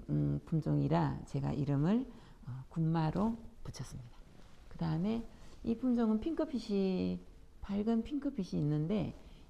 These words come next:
일본 한란 같은데 명패 분실로 이름을 지금 확인을 못하고 있어요. 예. 전시회 끝나면 확인 한번 해봐야 되겠습니다. 예뻐요. 분홍색으로. 네. 그 다음 홍아인데요. 일본 한란 대천이고요.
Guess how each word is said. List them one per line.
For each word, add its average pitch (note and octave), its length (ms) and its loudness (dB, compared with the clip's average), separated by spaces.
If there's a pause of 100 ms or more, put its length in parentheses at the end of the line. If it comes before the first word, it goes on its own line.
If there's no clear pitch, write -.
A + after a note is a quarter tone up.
일본 G3+ 460 4
한란 A#3 260 4
같은데 D#3 440 4
명패 D#3 520 4
분실로 E3 680 2 (300)
이름을 F3 400 2
지금 D3 340 -2
확인을 E3 300 0
못하고 C3 340 -2
있어요. C#3+ 380 -2 (520)
예. C3 120 -6 (520)
전시회 D3 300 -2
끝나면 D3 360 0
확인 D#3+ 280 -2
한번 C#3+ 200 0
해봐야 F3+ 260 -2
되겠습니다. C3+ 560 -6 (1120)
예뻐요. D3 500 2 (140)
분홍색으로. C#3+ 460 -4 (600)
네. - 100 -8 (720)
그 D#3+ 100 -6
다음 A#3+ 600 2 (460)
홍아인데요. F3 800 6 (200)
일본 D#3 300 0
한란 C#3+ 320 0
대천이고요. C#3 920 -2